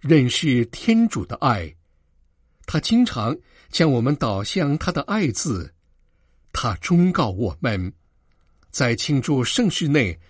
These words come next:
寻觅耶稣，尤其是在感恩圣祭内，他也忠告我们，常念玫瑰经，默想基督生命的奥秘，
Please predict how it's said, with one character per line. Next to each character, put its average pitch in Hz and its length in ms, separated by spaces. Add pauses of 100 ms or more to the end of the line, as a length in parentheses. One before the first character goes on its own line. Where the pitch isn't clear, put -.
(100)
寻 - 380
觅 131 340
耶 127 140
稣， 120 400 (640)
尤 139 240
其 151 320 (200)
是 - 140
在 151 200
感 110 300
恩 170 200
圣 214 300
祭 151 180
内， 110 320 (800)
他 - 160
也 101 160
忠 180 360
告 151 160
我 98 300
们， 98 320 (760)
常 120 440
念 107 340 (200)
玫 104 220
瑰 123 200
经， 123 420 (600)
默 190 260
想 90 340 (280)
基 175 300
督 151 260
生 226 320
命 220 180
的 104 100
奥 120 240
秘， 98 340